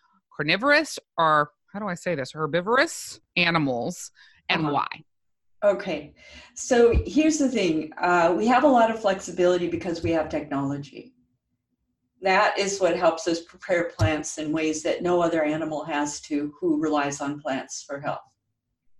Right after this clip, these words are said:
Speaker 2: So we can cook them.
Speaker 1: Yep.
Speaker 2: We pickle them. We can puree them. We can break down those cellulose walls mechanically and chemically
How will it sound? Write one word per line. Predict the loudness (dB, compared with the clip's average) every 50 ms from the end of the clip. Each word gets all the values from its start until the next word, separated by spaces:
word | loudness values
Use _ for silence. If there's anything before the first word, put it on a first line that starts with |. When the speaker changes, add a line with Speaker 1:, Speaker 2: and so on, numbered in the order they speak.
| _ _ _ _ _
Speaker 2:
So | -10 -4 0 0 2
we | 2 2 2
can | 2 0 -2 -2
cook | -2 -2 -4 -4 -4
them. | -4 -2 -2 -2 -4 -6 -10 -14 _ -8 -8 -8 -8 -10 -18 _ -8
Speaker 1:
Yep. | -6 -4 -2
Speaker 2:
We | 0 -2 -2 -2 _ _ -2
pickle | -2 0 0 0 0 0
them. | 0 2 2 2 2 0 -2 -4
We | -6 -4
can | -4 -4 -4
puree | -4 -4 -2 0 2 4 4 4 4
them. | 2 2 2 2
We | 0 -2 -4
can | -4 -4 -4
break | 0 0 0 0 0 -2
down | 0 0 0 2 2 0
those | 0 0 -2 -4
cellulose | -4 -2 -2 0 0 -2 -2 0 0 0 0 0 -4 -8 -6
walls | -2 -2 0 0 -2 -2 -4 -8 -14 -18 -20 _ _ _ _ -6
mechanically | -6 -6 -6 -6 -8 -6 -4 -2 -2 -2 -2 -4 -6 -8 -4 -4 -2 -2 -2 -4 -8 -14 _ _ _ _ -2
and | -2 -2 -2
chemically | -6 -8 -6 -2 0 0 0 0 -2 -4 -8 -6 -4 -2 -2 -2 -2 -4 -6 -10